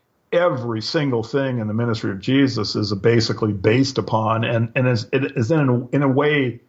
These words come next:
envisioning right? Because typology is a, one of the aspects of it is that it can see into the future, supposedly,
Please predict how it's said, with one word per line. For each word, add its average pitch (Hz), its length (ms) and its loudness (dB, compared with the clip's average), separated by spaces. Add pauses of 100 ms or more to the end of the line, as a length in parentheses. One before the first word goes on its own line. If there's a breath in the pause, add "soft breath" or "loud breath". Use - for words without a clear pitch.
(140)
envisioning 120 920 -2 (460)
right? 98 260 -2
Because 120 280 -2
typology 123 720 2
is 107 140 -4
a, - 120 -6 (380)
one 123 200 0
of 110 80 0
the 107 260 -2 (160)
aspects 127 500 2
of 110 120 2
it 107 80 -2
is 107 120 -6
that 117 140 0
it 110 100 -6
can 117 120 -4
see 131 300 2
into 110 160 4
the 98 100 -4
future, 139 420 0
supposedly, 87 600 0